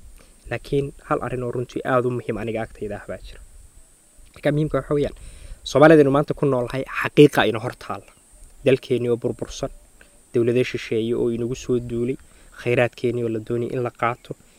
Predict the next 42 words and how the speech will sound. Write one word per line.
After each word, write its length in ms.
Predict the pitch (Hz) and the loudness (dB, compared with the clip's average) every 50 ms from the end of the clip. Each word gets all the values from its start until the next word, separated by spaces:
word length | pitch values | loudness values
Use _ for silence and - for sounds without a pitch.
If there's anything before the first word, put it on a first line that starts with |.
| _ _ - - | _ _ -6 -2
diinteenni 480 | 139 143 127 - - 123 117 120 120 | -2 -2 -2 -2 0 0 0 0 0
oo 60 | 120 | -2
la 100 | 117 113 | -2 -2
doonayay 400 | 110 117 123 120 120 113 113 113 - - | -4 -4 -2 -2 -2 -2 -2 -4 -4 -2
in 140 | 131 123 | -2 -2
la 80 | 120 120 | -2 -4
beddelo, 400 | - - 110 - - 123 123 135 - - - - - - - - - | -4 -6 -8 -4 -4 -4 -4 -4 -8 -12 -20 -20 -20 -20 -18 -4 -4
dadnimadeenni 560 | 123 123 127 120 123 120 127 123 117 120 123 | -2 0 2 2 2 2 2 2 0 0 -2
oo 60 | 117 | -2
la 80 | 120 117 | -2 -4
rabay 260 | - - 120 117 113 | -4 -4 -4 -4 -2
in 140 | 127 123 120 | -2 -2 -4
la 60 | 123 | -4
dooriyo, 500 | 113 - - 117 117 117 120 123 131 131 _ _ - _ _ _ - - | -6 -2 -2 -2 -2 0 -2 -4 -6 -8 _ _ -20 _ _ _ -6 0
xeebaheenni 640 | 147 127 131 135 131 127 131 127 123 123 123 123 | 0 2 6 6 4 4 4 0 0 0 0 0
oo 100 | 123 123 | 0 0
dawlada 360 | 123 123 123 120 117 117 113 - | 0 0 -2 0 0 -2 -4 -4
ay 120 | 113 117 | -4 -4
duulimaad 500 | 120 - 120 120 120 120 127 123 120 - - - | -6 -6 -8 -6 -4 -4 -4 -4 -6 -6 -8 -8
ku 60 | 135 | -8
yihiin, 320 | 123 123 117 127 131 135 - _ _ _ _ - - - - - | -8 -8 -8 -8 -10 -10 -10 _ _ _ _ -20 -20 -20 -10 -6
xuduudihii 640 | 151 147 139 131 131 139 139 131 131 127 123 123 120 139 | -4 -2 0 2 2 2 2 2 2 2 2 0 0 0
dalkeenni 500 | 135 123 120 - - - 127 123 123 127 | 0 0 0 -2 -4 -4 -4 -2 -2 -4
meel 200 | 123 127 131 127 | -4 -2 -2 0
walbo 280 | 127 131 123 120 - 120 | 0 0 0 -2 -2 -6
iska 220 | 123 - - - 127 | -6 -8 -12 -12 -14
furan, 320 | - - - - 131 165 - - _ _ - - _ - | -16 -10 -10 -10 -10 -10 -16 -20 _ _ -20 -20 _ -6
ummadeenni 580 | 135 139 135 127 - - 139 131 127 135 127 123 | -2 -2 -2 -2 -2 -2 -2 -2 0 0 0 0
oo 100 | 127 - - | -2 -2 -2
dayacan. 520 | 135 123 123 127 113 - - - - - - - - - - - - _ _ _ _ _ _ _ _ _ _ _ _ _ _ _ _ _ - | -2 -2 -2 -2 -4 -6 -12 -16 -16 -16 -18 -18 -20 -20 -20 -20 -20 _ _ _ _ _ _ _ _ _ _ _ _ _ _ _ _ _ -12
Intaasoo 340 | 156 - 170 156 - - - - | -10 -8 -8 -8 -8 -8 -12 -12
xaqiiqa 320 | 123 110 - - - 120 | -12 -14 -14 -8 -6 -6
ina 100 | 117 120 | -6 -6
hor 140 | 117 113 - - | -6 -10 -10 -12
taalla. 200 | - 104 104 - _ _ - - - - _ - | -20 -20 -20 -20 _ _ -20 -20 -20 -20 _ -18
Xaqiiqada 240 | - - 170 170 | -4 2 4 4
kale 140 | - - 185 | 4 6 4
ee 60 | 185 190 | 4 4
hor 60 | 208 - | 2 2
taalla 140 | 180 170 180 | 2 0 0
waxa 140 | - 180 | 0 0
weeyaan, 220 | 190 190 160 127 | -2 -2 -2 -4